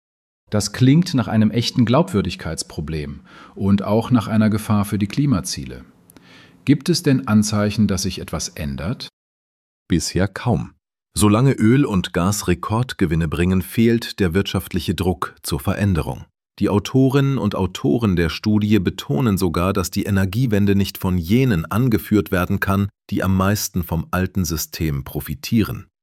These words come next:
Speaker 2: Das ist eine unbequeme Wahrheit, aber eine notwendige. Einige kleinere Energieunternehmen, Stadtwerke oder auch neue Player im Solarsektor investieren inzwischen stärker als die ganz großen.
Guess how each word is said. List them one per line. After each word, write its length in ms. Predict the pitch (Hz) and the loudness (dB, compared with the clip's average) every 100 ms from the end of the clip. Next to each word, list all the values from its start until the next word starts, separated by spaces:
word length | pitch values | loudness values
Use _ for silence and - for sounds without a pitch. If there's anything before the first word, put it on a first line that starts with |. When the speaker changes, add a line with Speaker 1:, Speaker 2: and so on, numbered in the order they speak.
| _ _ - | _ _ 0
Speaker 2:
Das 240 | 101 - | 0 0
ist 260 | 117 - - | -2 -2 0
eine 220 | 117 107 | 2 2
unbequeme 840 | - 143 117 - 82 80 76 71 | 2 4 4 0 0 0 0 0
Wahrheit, 720 | 78 71 69 57 - - - _ _ | -2 -2 -4 -6 -8 -10 -12 _ _
aber 440 | - 85 101 98 - | 2 2 2 0 0
eine 220 | 95 98 | 2 2
notwendige. 880 | 101 104 104 - 71 65 57 - - _ _ _ _ _ | 4 2 0 -2 -4 -4 -6 -8 -10 _ _ _ _ _
Einige 380 | 107 131 127 127 | 2 4 4 2
kleinere 520 | - 110 127 151 104 | 2 0 0 0 0
Energieunternehmen, 1160 | - 101 95 107 139 113 98 87 82 78 71 65 | 0 0 0 0 0 0 0 0 0 -2 -4 -6
Stadtwerke 920 | - 107 - 98 87 85 95 87 - | -2 0 0 -2 0 0 0 0 0
oder 200 | 98 98 | 0 0
auch 160 | 101 98 | 0 0
neue 300 | 101 123 120 | 0 2 0
Player 460 | - 104 117 101 | 0 2 2 0
im 160 | 85 95 | 0 0
Solarsektor 920 | 92 90 98 110 101 - 98 95 98 | 0 2 2 0 0 0 2 2 2
investieren 840 | 104 98 98 - - 123 123 127 120 | 0 2 0 -4 -2 0 2 2 0
inzwischen 520 | 98 - 107 - 101 | -4 -2 -2 0 -4
stärker 760 | - - 104 120 - 85 73 - | -4 -4 -2 -2 0 0 -2 -4
als 260 | 73 - | -8 -6
die 120 | - 82 | -6 -4
ganz 320 | 80 76 - | -4 -4 -4
großen. 460 | 85 76 - 71 | -4 -2 -4 -6